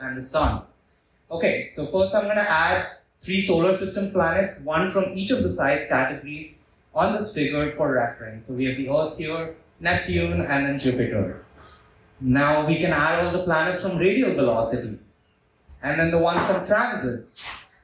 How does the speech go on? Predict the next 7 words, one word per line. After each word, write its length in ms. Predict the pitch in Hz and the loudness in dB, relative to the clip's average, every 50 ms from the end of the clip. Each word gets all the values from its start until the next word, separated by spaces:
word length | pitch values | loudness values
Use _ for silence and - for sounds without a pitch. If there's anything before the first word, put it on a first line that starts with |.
| _ _ _ | _ _ _
and 160 | - 156 160 | -14 -14 -4
finally 400 | - - 196 220 240 247 247 247 | 0 2 2 2 2 2 0 0
the 80 | 233 202 | 2 2
ones 300 | 170 170 170 175 175 - | 2 2 2 2 0 0
from 220 | - 202 185 165 | 0 0 2 2
direct 420 | - 151 151 165 165 160 - - - | 2 2 2 2 2 0 -2 -6 -8
imaging. 640 | 151 151 147 147 127 123 110 101 101 98 - - | -6 -4 -4 -4 -4 -4 -6 -6 -8 -10 -14 -18